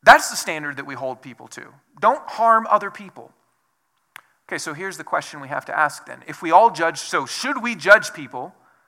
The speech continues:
Well, I think there's an inescapable fact that we all judge people.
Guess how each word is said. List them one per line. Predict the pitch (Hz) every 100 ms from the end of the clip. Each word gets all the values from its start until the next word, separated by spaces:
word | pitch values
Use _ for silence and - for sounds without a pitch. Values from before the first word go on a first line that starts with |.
| _ _
Well, | 151 165 -
I | 170
think | 196 170 - _
there's | 151 175 147
an | 156 -
inescapable | 220 214 - 202 170 151
fact | 139 180 165 -
that | -
we | 147 151 -
all | 170 175
judge | 127 113 -
people. | - - -